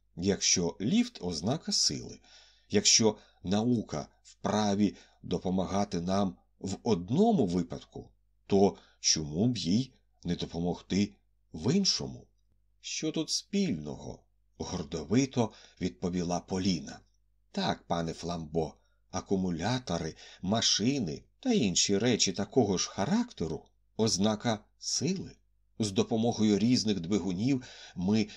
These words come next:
можемо долати великі відстані і кидати виклик часу. Усі люди, і ми, жінки, також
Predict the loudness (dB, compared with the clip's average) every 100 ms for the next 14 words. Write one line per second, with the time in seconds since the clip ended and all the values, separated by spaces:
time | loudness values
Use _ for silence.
0 | -8 0 4 4 4 2 -2 -6 _ -8
1 | -2 0 2 0 0 -2 -2 _ _ -6
2 | 2 4 4 0 0 2 2 0 -2 -6
3 | -8 -12 -4 -4 -2 2 2 2 0 -2
4 | -10 0 0 0 -4 2 0 0 -6 -8
5 | -10 -14 _ _ -2 0 4 4 4 4
6 | 2 0 -6 _ _ _ _ 0 2 2
7 | 2 2 0 0 0 0 -2 -10 0 4
8 | 4